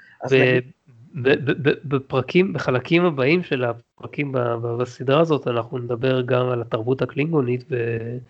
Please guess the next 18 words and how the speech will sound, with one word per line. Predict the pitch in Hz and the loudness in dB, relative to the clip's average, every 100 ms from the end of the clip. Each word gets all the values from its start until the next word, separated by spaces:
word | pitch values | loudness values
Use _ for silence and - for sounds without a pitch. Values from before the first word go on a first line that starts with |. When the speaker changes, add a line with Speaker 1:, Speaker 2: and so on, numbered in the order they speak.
| - | -18
Speaker 1:
כן. | - 113 - - _ _ - | -12 -12 -14 -20 _ _ -10
Speaker 2:
ואז, | 127 123 123 127 131 | 2 6 6 4 2
אה, | 127 127 123 120 120 117 117 - - _ - | 4 4 4 2 0 -2 -4 -6 -12 _ -2
ואז | 123 123 | 2 4
אולי | 127 127 135 | 4 4 4
נעמיק | 127 113 127 131 | 2 2 -2 -2
חקור | - 123 - 135 127 | 0 0 2 2 2
ב-, | 123 117 | 0 -2
בנושא | 117 120 117 117 - | -2 -4 -4 -6 -4
הזה | 123 120 | -4 -4
של, | 117 127 117 117 | -4 -6 -4 -4
אה, | 113 113 _ _ _ - _ _ | -4 -8 _ _ _ -20 _ _
איך, | 147 - - | -6 -6 0
אה, | 131 123 117 117 117 | 2 2 0 0 -2
של | 113 127 | -2 -4
השושלות | 117 - - 123 127 | -4 -4 -2 -2 0
ה-, | 131 123 135 - | 0 -2 -2 -6
המשפחתיות | 127 - - - - 131 | -6 -4 -6 -8 -2 0